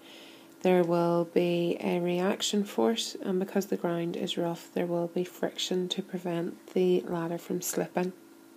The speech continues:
The weight of the ladder, hundred and fifty newtons. The weight of the man, eight hundred newtons. And then at the end B, a perpendicular reaction force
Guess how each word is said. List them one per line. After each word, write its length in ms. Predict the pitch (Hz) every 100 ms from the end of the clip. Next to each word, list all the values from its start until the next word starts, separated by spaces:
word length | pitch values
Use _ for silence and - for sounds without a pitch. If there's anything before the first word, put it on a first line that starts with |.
| - - - - - - - - -
The 80 |
weight 220 | 185 208 220
of 140 | 220
the 80 | 226
ladder, 320 | 220 214 220
hundred 340 | 208 196 185
and 140 | 185 180
fifty 420 | - 180 - 180
newtons. 680 | 175 185 220 233 - - - - - - - - - - -
The 720 | 180 180 180 180 180 180 185
weight 260 | 190 185 180
of 140 | 175
the 80 | 180
man, 480 | 170 165 175 202 -
eight 200 | - 190
hundred 360 | - 175 180 185
newtons. 560 | 196 - 196 185 196 - - - - -
And 120 | 180
then 200 | 180 175
at 140 | 185
the 140 | 196 185
end 400 | 180 175 175 202
B, 460 | 180 185 202 208 - - - - -
a 440 | 190 175 175 175 - -
perpendicular 680 | 220 208 180 175 175 170
reaction 600 | 170 170 165 - - 180
force 580 | 170 - 170 175 165 -